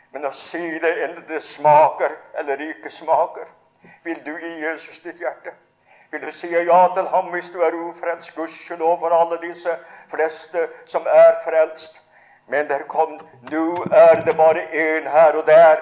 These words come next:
Vil du være en av dem som tar imot? Bli lem på Kristi legeme, så kan du få lov å gjøre det. I tusenårsriket, da vil masserne søke ham. De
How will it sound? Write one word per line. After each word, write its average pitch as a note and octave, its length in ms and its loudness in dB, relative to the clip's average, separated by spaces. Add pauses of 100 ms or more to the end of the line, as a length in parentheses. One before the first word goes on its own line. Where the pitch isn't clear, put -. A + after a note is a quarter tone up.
(140)
Vil D#3+ 180 -6
du D3+ 100 -6
være D3 260 4 (140)
en E3 180 -6
av F3 80 -2
dem F3 160 -4
som F3 240 -18
tar D#3+ 180 -2
imot? E3 400 -10 (480)
Bli C3+ 140 -10
lem D3+ 380 0
på D#3+ 60 -6
Kristi E3+ 440 -10
legeme, D3+ 480 -4 (480)
så D3+ 100 -10
kan D3+ 180 -6
du D3 140 -10
få D#3+ 80 -10
lov D3 200 -2
å D3+ 80 -6
gjøre C#3 320 -4
det. C#3 140 -4 (760)
I F#2+ 100 -20
tusenårsriket, F3 1300 0 (220)
da D#3+ 160 8 (800)
vil D3+ 280 -6
masserne D#3+ 720 0
søke D3 400 -4
ham. B2+ 220 0 (840)
De E3+ 100 0